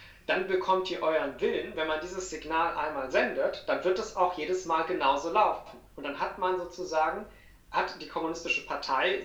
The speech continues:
in China sozusagen ihr Ziel erreicht, einfach gewisse Themen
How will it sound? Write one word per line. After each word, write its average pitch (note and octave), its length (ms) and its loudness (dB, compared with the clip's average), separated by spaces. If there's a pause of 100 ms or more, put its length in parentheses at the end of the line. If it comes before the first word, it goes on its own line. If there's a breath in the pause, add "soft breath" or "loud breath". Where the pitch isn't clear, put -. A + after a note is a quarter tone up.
(280)
in C3+ 100 -10
China F3+ 380 0
sozusagen - 360 -6
ihr C3+ 120 -2
Ziel F3+ 340 -4
erreicht, - 760 0
einfach D#3+ 380 -2
gewisse D#3+ 440 -4
Themen F#3 540 -2